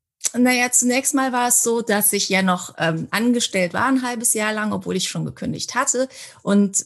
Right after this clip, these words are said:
bin dann im Homeoffice gewesen und hab in der Zeit sehr viele Online-Kurse gemacht im Bereich Persönlichkeitsentwicklung,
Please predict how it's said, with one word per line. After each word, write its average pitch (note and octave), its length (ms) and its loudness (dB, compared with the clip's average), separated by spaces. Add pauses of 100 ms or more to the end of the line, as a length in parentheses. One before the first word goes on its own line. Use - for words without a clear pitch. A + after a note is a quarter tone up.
(140)
bin A3 360 4
dann A3 160 2
im F#3+ 200 0
Homeoffice A3+ 520 0
gewesen G3 640 -2
und F#3 380 -2 (460)
hab G#3+ 220 2
in G3+ 140 6
der G3+ 140 2
Zeit G3+ 280 0
sehr G#3+ 160 2
viele G#3+ 440 2
Online-Kurse F#3+ 1600 2
gemacht F#3 400 -2
im G3 120 2
Bereich F3 640 -2
Persönlichkeitsentwicklung, F#3+ 1300 -2